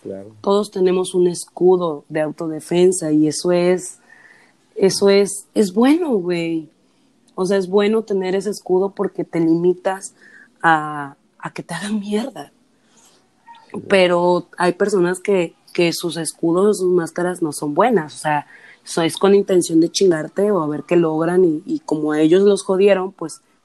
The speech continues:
Speaker 2: te voy a joder yo a ti. Entonces yo dije, bueno, a ver, las personas al-, a las que yo conocí, pues no tenían la culpa, güey, de lo que yo viví.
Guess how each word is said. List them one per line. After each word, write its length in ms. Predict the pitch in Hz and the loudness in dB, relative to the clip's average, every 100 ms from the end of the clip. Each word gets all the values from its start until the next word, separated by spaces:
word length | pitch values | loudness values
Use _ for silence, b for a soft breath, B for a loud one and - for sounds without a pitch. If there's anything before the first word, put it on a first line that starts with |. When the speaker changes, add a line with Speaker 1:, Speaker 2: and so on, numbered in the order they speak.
| - | 0
Speaker 2:
te 60 | |
voy 140 | 202 170 | 0 0
a 60 | |
joder 380 | 151 - 151 156 | -6 -12 -12 -8
yo 100 | 151 | -8
a 40 | 165 | -6
ti. 240 | 311 339 _ b b b b b b - | -8 -10 _ b b b b b b -2
Entonces 540 | 196 202 208 233 220 | -2 0 2 2 2
yo 140 | 202 | 2
dije, 220 | 202 196 202 | 0 0 -2
bueno, 220 | 185 170 | -4 -4
a 40 | |
ver, 180 | 160 151 _ _ _ _ _ - - | -6 -10 _ _ _ _ _ -12 0
las 300 | 190 185 170 | 0 0 -2
personas 540 | 185 202 214 240 - - | -6 -2 -2 -2 -8 -12
al-, 200 | 175 180 _ - | -8 -8 _ -8
a 120 | 175 | -6
las 160 | 170 | -6
que 120 | - 180 | -6 -8
yo 120 | 170 | -6
conocí, 560 | 196 226 - 208 233 - _ _ | -6 -6 -6 -6 -6 -8 _ _
pues 140 | 202 | -6
no 120 | 214 | -4
tenían 300 | 220 240 247 | -2 -2 -2
la 100 | 247 240 | -4 -6
culpa, 300 | 311 - 190 | -10 -6 -4
güey, 200 | 180 175 | -2 -2
de 100 | 175 | -2
lo 120 | 175 | 0
que 120 | 190 | -2
yo 100 | 185 | -2
viví. 360 | 208 233 269 294 | -2 -2 -4 -6